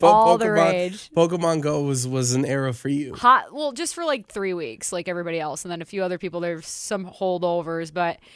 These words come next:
Speaker 2: you know, you're, you were trying to find different Pokemon to walk around. And when it comes to, like, coaching kids and just keeping kids engaged, like,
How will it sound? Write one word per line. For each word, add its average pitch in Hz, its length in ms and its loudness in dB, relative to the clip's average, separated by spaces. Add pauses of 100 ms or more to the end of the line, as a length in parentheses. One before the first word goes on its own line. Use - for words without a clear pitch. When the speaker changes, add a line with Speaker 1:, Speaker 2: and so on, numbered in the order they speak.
(180)
Speaker 2:
you 240 80 -4
know, 220 140 0
you're, 233 260 0
you 233 160 -6
were 240 80 -2
trying 262 180 0
to 254 60 -8
find 262 180 -2
different 254 220 -2
Pokemon 233 320 0
to 208 80 -2
walk 202 260 4
around. 214 380 4
And 185 160 -4 (580)
when 226 220 -2
it 220 160 0
comes 269 320 0
to, 349 100 0
like, 220 460 2 (500)
coaching 196 540 -2
kids 175 760 -6 (220)
and 202 120 -2
just 196 200 -4
keeping 202 360 -6
kids 190 280 -4
engaged, 175 760 -4
like, 185 300 0